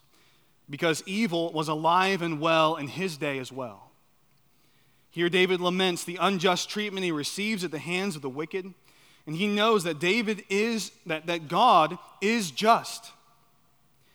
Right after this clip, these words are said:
and that their deeds, the wicked deeds, will ultimately come back to judge them.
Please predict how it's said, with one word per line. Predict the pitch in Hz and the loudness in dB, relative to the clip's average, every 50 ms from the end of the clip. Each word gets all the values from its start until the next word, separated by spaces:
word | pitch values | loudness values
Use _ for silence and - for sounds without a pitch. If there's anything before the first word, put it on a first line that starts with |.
| _ _ _ _ _ _ _ _ _ _ _ - | _ _ _ _ _ _ _ _ _ _ _ -12
and | 139 135 147 | -8 -2 2
that | 170 185 175 156 | 2 2 2 4
their | 147 185 202 214 226 | 4 4 6 6 4
deeds, | 175 226 233 202 160 139 131 123 | 4 4 2 2 0 -4 -4 -4
the | 165 156 | -4 0
wicked | 143 160 202 - - 233 214 170 151 | 2 2 2 2 2 -2 -4 -4 -2
deeds, | 190 202 185 156 131 120 120 - - - - _ _ _ _ | -2 -2 0 -2 -4 -6 -10 -12 -14 -16 -16 _ _ _ _
will | - 151 185 214 208 208 190 | -2 2 4 6 6 6 4
ultimately | 185 208 214 - 208 196 185 170 160 160 | 4 2 2 2 -2 -6 -6 -4 -6 -6
come | 156 - - - 190 190 190 196 208 202 196 - _ _ _ _ - | -6 -6 -4 0 2 2 2 0 -2 -6 -10 -12 _ _ _ _ -14
back | 139 131 185 196 180 160 139 - - - - - _ _ _ _ - | -2 2 4 4 4 4 2 -4 -8 -20 -20 -20 _ _ _ _ -14
to | - 156 139 | -12 -12 -10
judge | 117 - 170 175 160 143 143 131 - - - - | -8 -4 0 0 0 0 0 -4 -8 -12 -12 -14
them. | 135 127 147 175 208 170 113 104 | -12 -8 -6 -4 -4 -4 -6 -10